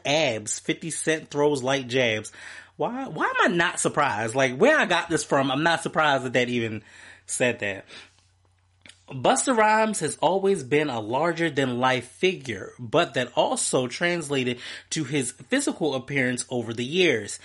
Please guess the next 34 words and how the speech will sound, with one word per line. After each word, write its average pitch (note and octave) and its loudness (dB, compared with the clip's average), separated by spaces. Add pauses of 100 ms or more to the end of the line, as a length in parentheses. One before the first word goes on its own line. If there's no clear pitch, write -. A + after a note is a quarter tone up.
(320)
Taking A#3 2
ownership G#3+ 2
of A#2+ -4
his A#2+ -6
health, D3 2
the B2+ -2
Dungeon F3 2
Dragon, D3 2
rah, G#2 0
I - -2
just A2+ -8
had A2 0
to G2+ -8
do G#2+ -6
it, G2+ -8
don't A2 -6
judge A2+ -4
me, G#2+ -8 (240)
<laughs> - -12 (440)
got F#3 2
serious F3 2
about B2+ -2
fitness A2+ -4 (320)
and D3+ 2
now F3+ 2
has D#3+ 0
the A#2+ -2
rock C#3+ -2
solid E3+ -2
abs C#3+ -2
to A#2+ -8
show D3 4 (500)
for A#2+ 0
it. G2 -8